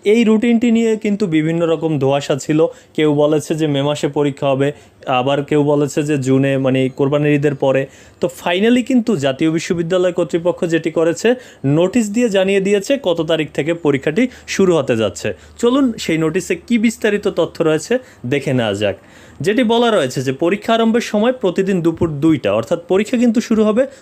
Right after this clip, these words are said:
দুপুর দুইটার সময়। আর প্রথম যে পরীক্ষাটি, এটি অনুষ্ঠিত হবে আট সাত দুই হাজার পঁচিশ তারিখে, অর্থাৎ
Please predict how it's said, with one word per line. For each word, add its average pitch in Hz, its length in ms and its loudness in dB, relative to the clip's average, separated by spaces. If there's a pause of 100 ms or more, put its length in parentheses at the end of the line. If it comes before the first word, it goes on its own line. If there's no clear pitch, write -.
(120)
দুপুর 165 300 -2
দুইটার 185 440 -2
সময়। 95 400 -4 (440)
আর 143 140 -2 (140)
প্রথম 254 360 2
যে 233 120 0
পরীক্ষাটি, 165 520 -2 (100)
এটি 160 200 -2
অনুষ্ঠিত 180 400 -2
হবে 185 260 2 (300)
আট 190 360 -4
সাত 208 320 0
দুই 170 200 2
হাজার 160 220 0
পঁচিশ 160 380 -4
তারিখে, 113 320 -2
অর্থাৎ 180 420 0